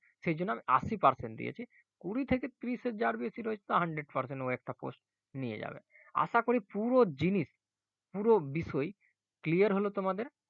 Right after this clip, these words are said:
তো আজকের এই ভিডিওটা এখানেই আমি শেষ করছি। আশা করি বুঝতে পেরেছো। যদি কোথাও ভিডিওর কোনো জায়গায়, ডকুমেন্টসের কোনো জায়গায় তোমার মনে হচ্ছে কি না জিজ্ঞেস করবো, নিচে কমেন্ট করো, সেই কমেন্টে আমি রিপ্লাই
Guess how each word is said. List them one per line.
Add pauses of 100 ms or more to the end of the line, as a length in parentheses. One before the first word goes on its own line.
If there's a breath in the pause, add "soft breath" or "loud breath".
(480)
তো
আজকের (100)
এই
ভিডিওটা (100)
এখানেই
আমি (720)
শেষ
করছি। (140)
আশা
করি
বুঝতে
পেরেছো।
যদি (200)
কোথাও
ভিডিওর (520 soft breath)
কোনো
জায়গায়,
ডকুমেন্টসের
কোনো
জায়গায় (320 soft breath)
তোমার (260)
মনে
হচ্ছে
কি
না
জিজ্ঞেস
করবো,
নিচে (120)
কমেন্ট
করো, (300 soft breath)
সেই
কমেন্টে
আমি
রিপ্লাই